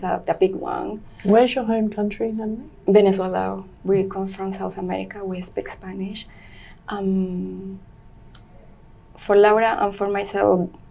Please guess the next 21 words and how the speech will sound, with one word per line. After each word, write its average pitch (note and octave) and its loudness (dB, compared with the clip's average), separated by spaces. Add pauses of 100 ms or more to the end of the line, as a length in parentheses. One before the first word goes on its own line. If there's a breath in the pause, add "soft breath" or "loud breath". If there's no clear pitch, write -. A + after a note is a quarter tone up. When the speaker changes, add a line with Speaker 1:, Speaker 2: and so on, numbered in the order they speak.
(420)
Speaker 1:
living G3+ 6
in G3 2
Australia F#3 -2
was - -10 (300)
quite - 0
a - -16
challenge. - -10 (180)
Well, - -4 (1200 loud breath)
so A3+ 6
we A3 8
start A3 6
from G#3+ 4
the F#3+ 6
beginning G3 8
again, F#3+ 6 (760)
just G#3+ 2
learning G3+ 6
how F#3+ 8
to G3 4
speak F#3+ 0
English, G3 4